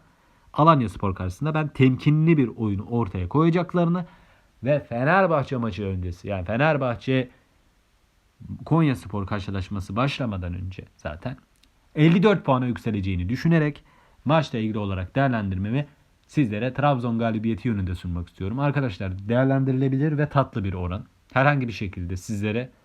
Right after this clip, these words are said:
olumsuz sonuçlandıracak bir karşılaşma sunmak istemiyorum. Dolayısıyla başarılı bir şekilde geleceğine inandığım bir karşılaşma sunuyorum. Umarım yarın Trabzonspor, Alanyaspor tercihiyle başarılı bir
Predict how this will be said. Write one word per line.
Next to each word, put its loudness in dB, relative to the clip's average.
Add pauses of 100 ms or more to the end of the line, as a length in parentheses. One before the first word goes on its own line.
(320)
olumsuz -2
sonuçlandıracak -6
bir 0
karşılaşma -4
sunmak -4
istemiyorum. -2 (480)
Dolayısıyla -2 (720)
başarılı 0
bir 0
şekilde -2 (200)
geleceğine 2
inandığım -2
bir -2
karşılaşma -6
sunuyorum. -6 (600)
Umarım 2
yarın -2
Trabzonspor, -2
Alanyaspor -4
tercihiyle -2
başarılı -2 (240)
bir 0